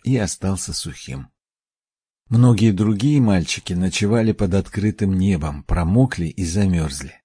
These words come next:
Несмотря на то, что наступил Урки, последний месяц лета, ночи в горах, окружавших лагерь, были холодные.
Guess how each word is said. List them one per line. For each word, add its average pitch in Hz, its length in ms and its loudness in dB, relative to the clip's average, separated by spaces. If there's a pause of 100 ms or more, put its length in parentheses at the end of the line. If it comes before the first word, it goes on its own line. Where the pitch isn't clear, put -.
(520)
Несмотря 147 560 0
на 139 160 2
то, 139 160 2
что 120 220 -4
наступил 117 640 -2
Урки, 139 560 -4
последний 98 580 -2
месяц 90 460 -2
лета, 85 440 -6 (280)
ночи 143 320 2
в 107 100 2
горах, 87 420 0
окружавших 82 720 -6
лагерь, 80 420 -8
были 113 320 0
холодные. 71 800 -8